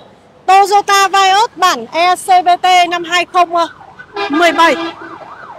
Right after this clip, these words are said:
Em Quỳnh đang có một chiếc Toyota Vios bản E C V T. Xe được sản xuất và đăng ký năm hai không mười bảy, lăn bánh là mười hai vạn ki-lô-mét. Riêng chiếc xe này em Quỳnh sẽ áp một cái, á,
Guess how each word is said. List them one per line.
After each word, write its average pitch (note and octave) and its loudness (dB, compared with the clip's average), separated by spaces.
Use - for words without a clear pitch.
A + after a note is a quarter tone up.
Em G4+ 0
Quỳnh F#4+ 0
đang G#4 0
có E4 2
một G4 0
chiếc A#4+ 2
Toyota G4+ 2
Vios G4+ 2
bản D#4+ 0
E F4 2
C - -6
V F#4 2
T. F#4+ 0
Xe G#4 0
được F4+ 0
sản C4+ 0
xuất G#4 0
và E4 2
đăng E4+ 0
ký E4 -4
năm F#4 -2
hai F4+ 0
không F4 -4
mười D4+ 2
bảy, C4 0
lăn D#4+ -4
bánh C#4+ -2
là G4+ -2
mười D#4 0
hai E4+ 0
vạn D#4+ 0
ki-lô-mét. D#4+ 0
Riêng G#4+ 2
chiếc A#4+ 0
xe F#4+ 2
này E4+ 2
em F4 0
Quỳnh D4+ -2
sẽ E4 -2
áp F#4+ 2
một E4 -2
cái, C4 2
á, F#4 2